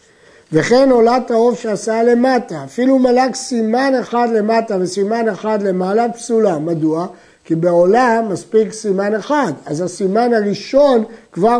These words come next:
פוסל אותה למטה. לא אכפת לי שהוא עשה את השני למעלה, כי הראשון כבר פסל אותה.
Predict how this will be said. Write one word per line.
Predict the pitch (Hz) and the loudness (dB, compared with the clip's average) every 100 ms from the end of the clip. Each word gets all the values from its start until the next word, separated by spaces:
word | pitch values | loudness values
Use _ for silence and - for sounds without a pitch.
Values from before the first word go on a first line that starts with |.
| 233 | 0
פוסל | 254 - 285 277 | -4 -2 2 4
אותה | 240 202 190 | 2 2 0
למטה. | 165 175 175 151 - 131 | 0 2 0 -4 -6 -4
לא | 185 | -2
אכפת | 220 - 233 233 | -2 -2 -6 -4
לי | 202 | -6
שהוא | 196 | -4
עשה | 175 214 | -4 -4
את | 202 | -6
השני | 185 202 196 202 | -8 -6 -4 -2
למעלה, | 208 233 262 185 | -4 -4 -2 -2
כי | 147 165 | -2 -2
הראשון | 165 170 240 202 | -2 0 -2 -2
כבר | 170 180 | -2 -4
פסל | 185 185 254 233 | -6 -6 -2 -2
אותה. | 156 - | -2 -6